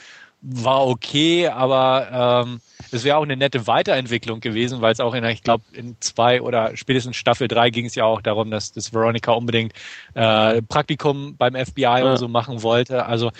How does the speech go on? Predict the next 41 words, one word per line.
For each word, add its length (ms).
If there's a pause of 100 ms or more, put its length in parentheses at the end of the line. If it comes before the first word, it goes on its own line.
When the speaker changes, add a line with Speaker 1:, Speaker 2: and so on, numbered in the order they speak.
(140)
Speaker 1:
das 200
wäre 120
schon 280
eine 100
gute 340
Weiterentwicklung 800
der 100
ganzen 300
Sache 340
gewesen. 840
Ob's 220
funktioniert 680
hätte, 320
auch 240
im 200
Angesicht, 540
wie 100
du 100
selbst 300
sagst, 360 (360)
den 80
ganzen 320
anderen 260
Crime-Serien, 840
F 180
B 140
I, 840
C 240
S 180
I 500
und 400
wie 100
auch 140
immer, 240
was 120
es 60
da 340
heutzutage 520
im 80
Fernsehen 400
gibt, 220